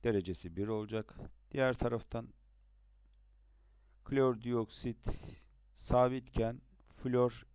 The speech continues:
iki katına çıkmış. İki katına çıkarken bu da iki katına çıkmış. Demek ki bu da birinci dereceden etkiliymiş. Hız ifadesi arkadaşlar ikisi de birinci derece, kuvvetleri bir.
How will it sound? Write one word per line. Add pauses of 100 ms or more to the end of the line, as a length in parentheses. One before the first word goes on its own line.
(100)
iki
katına
çıkmış.
İki
katına
çıkarken (2500)
bu
da
iki
katına
çıkmış.
Demek
ki
bu
da
birinci
dereceden
etkiliymiş. (340)
Hız
ifadesi
arkadaşlar
ikisi
de
birinci
derece, (360)
kuvvetleri
bir.